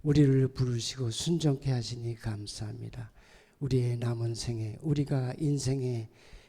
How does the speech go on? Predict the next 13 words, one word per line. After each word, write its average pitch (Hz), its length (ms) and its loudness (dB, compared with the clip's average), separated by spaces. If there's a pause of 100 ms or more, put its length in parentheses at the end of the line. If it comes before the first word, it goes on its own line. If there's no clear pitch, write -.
(120)
풀과 139 380 -2
같고 110 540 -8 (440)
또 135 400 0
아침에 123 540 -2 (140)
뜨는 117 400 -4
안개와 127 460 -2
같은 113 340 -10
인생을 120 420 -6
우리가 120 460 -8
바라보며, 113 560 -8 (540)
심판주 135 880 0
예수 120 400 -4
그리스도 - 500 -10